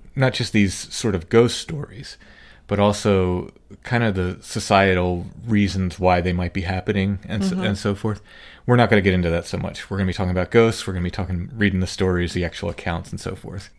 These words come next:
Speaker 1: More about what the witnesses saw and, and some of the ideas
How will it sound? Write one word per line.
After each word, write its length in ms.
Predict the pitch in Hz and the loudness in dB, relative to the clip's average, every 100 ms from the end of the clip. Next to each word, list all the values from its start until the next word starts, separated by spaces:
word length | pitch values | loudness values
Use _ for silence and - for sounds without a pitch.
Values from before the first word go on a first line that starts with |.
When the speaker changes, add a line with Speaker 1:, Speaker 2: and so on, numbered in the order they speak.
| _ _ _ | _ _ _
Speaker 1:
More 200 | 151 147 | 0 2
about 240 | 117 104 101 | 6 6 4
what 140 | 92 | 0
the 60 | 95 | -4
witnesses 440 | 95 87 - 98 | -4 -6 -6 -6
saw 400 | - 95 95 101 | -4 -4 -4 -4
and, 240 | 90 90 - - - - | -6 -8 -12 -20 -14 -6
and 240 | 87 87 | -4 -2
some 160 | - 90 | -2 0
of 60 | |
the 100 | 87 | 0
ideas 560 | 85 82 85 90 98 | -2 -4 -6 -8 -10